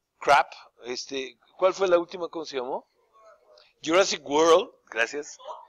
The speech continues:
Hay un tiburón blanco como de cinco metros que lo sacan así como carnada y de pronto viene un mosasauro y, y se lo come. Eso es mentira, ¿eh?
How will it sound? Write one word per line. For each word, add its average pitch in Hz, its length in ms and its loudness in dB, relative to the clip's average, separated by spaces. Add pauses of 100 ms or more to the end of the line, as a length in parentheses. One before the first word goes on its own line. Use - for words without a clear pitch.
(1200)
Hay 180 160 4
un 220 140 -2
tiburón 180 480 4
blanco 190 460 4
como 156 180 -4
de 151 100 -4
cinco 185 380 -6
metros 170 340 -6
que 160 80 -8
lo 135 120 -2
sacan 180 280 -2
así 151 180 -6
como 147 220 -14
carnada 139 600 -2
y 139 80 -14
de 120 100 -8
pronto 139 320 -6
viene 139 220 -8
un 135 60 -10
mosasauro 127 600 -6 (560)
y, 131 60 -16
y 123 60 -16
se 135 120 -10
lo 127 140 -8
come. 160 460 -6 (440)
Eso 175 220 -4
es 160 80 -6
mentira, 135 540 -4
¿eh? 170 140 -10